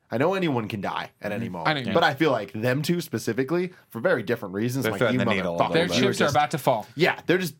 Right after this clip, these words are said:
Speaker 1: they're do-, they're pulling some bullshit. And I'm like, "All right, guys, don't do this to me. Just don't die, 'cause I don't want them to." It'll be, like, that would, it would really suck if that were to happen, when that happens. And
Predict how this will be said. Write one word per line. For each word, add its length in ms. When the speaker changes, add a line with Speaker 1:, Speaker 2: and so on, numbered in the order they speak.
Speaker 1:
they're 120
do-, 280
they're 140
pulling 220
some 140
bullshit. 500
And 120
I'm 120
like, 220
"All 100
right, 180
guys, 420
don't 200
do 140
this 200
to 80
me. 200
Just 160
don't 220
die, 160
'cause 100
I 60
don't 160
want 160
them 120
to." 100
It'll 120
be, 220
like, 180
that 140
would, 160
it 80
would 140
really 480
suck 400
if 140
that 200
were 120
to 80
happen, 320
when 280
that 160
happens. 380
And 640